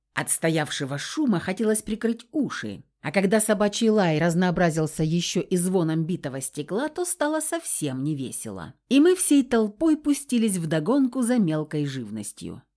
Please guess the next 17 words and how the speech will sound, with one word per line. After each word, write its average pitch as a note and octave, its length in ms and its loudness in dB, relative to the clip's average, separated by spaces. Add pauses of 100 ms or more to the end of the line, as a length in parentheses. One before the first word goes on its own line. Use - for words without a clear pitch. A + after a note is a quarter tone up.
Закончилась C#4 580 -2
вся - 220 -2
эта A3+ 140 0
кутерьма G3 400 0
весьма F#3 300 0
неожиданно C#3 720 -2
и, C3+ 160 -6
что - 180 -8
самое C#3+ 420 -4
интересное, G3 680 -2
совершенно G#3 720 -4
нетривиально. E3 840 -4 (220)
И E4+ 140 -2
да, D4 280 0
опять A3 460 -2
сработали D#3 640 -4
инстинкты. C#3 760 -8